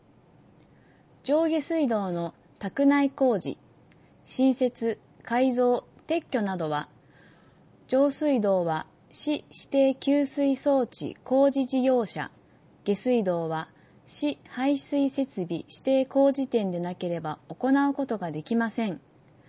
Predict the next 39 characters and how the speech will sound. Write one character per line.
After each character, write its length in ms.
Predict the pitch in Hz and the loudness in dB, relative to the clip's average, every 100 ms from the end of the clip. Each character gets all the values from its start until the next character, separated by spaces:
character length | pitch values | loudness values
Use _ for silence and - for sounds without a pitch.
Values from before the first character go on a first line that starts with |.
| - - - _ | -20 -20 -20 _
工 220 | - 254 | 2 4
事 120 | 233 196 | 4 0
の 140 | 180 | -4
際 280 | 170 190 180 | -4 -2 -2
は 220 | 165 - - | -4 -8 -10
必 120 | - 233 254 247 | -4 0 2 2
ず 200 | 233 - - | 0 -4 -8
市 220 | - 320 | -2 2
の 140 | 269 - | 2 0
指 100 | - | -4
定 280 | 269 269 269 | 4 6 6
を 160 | 262 | 2
受 220 | 262 - | 0 -2
け 60 | 226 | -4
た 220 | 170 160 - - | -4 -6 -10 -4
業 220 | 220 254 | -2 0
者 180 | 262 247 | 0 0
に 140 | 247 | 0
依 140 | - | 0
頼 220 | 196 240 240 | 0 0 0
し、 260 | - 214 - _ _ _ - _ - | -2 -6 -8 _ _ _ -20 _ 0
上 220 | 247 269 | 2 4
下 180 | 269 262 | 4 2
水 260 | 277 269 | 2 2
道 220 | 262 254 | 2 0
課 160 | 254 240 | -2 -2
に 220 | 233 233 - | -2 -4 -6
事 160 | 175 | -2
前 160 | 240 294 | 2 4
に 160 | 285 | 4
申 280 | 277 - 277 | 2 2 2
請 220 | 269 277 | 2 0
を 120 | 269 254 | 0 -2
し 60 | |
て 120 | - | -4
く 120 | 247 226 | -4 -4
だ 120 | 220 | -4
さ 180 | 220 | -4
い。 100 | 202 | -6